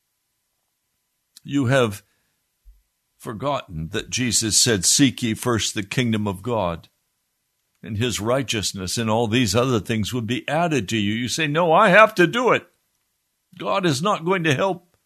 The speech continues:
me if I don't help myself. I've gotta work, I've gotta work, I've gotta work." And meanwhile, your children,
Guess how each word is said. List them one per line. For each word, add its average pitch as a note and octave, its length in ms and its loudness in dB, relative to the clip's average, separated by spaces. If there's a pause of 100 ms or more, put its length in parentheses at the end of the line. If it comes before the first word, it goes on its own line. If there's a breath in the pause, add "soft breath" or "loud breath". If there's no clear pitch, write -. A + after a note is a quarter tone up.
(160)
me E3+ 260 -2
if D3+ 140 -4
I D#3+ 100 0
don't E3 180 -4
help D3+ 260 0
myself. D3 540 0
I've C#3+ 140 -2
gotta E3+ 260 -2
work, F#3 360 0
I've C#3+ 120 0
gotta F3 240 2
work, F#3+ 340 -2
I've C#3 120 -4
gotta F#3+ 240 -2
work." G3 460 -4 (2500)
And G2+ 160 -8
meanwhile, G2 520 -2
your F#2 200 -4
children, G2 560 -8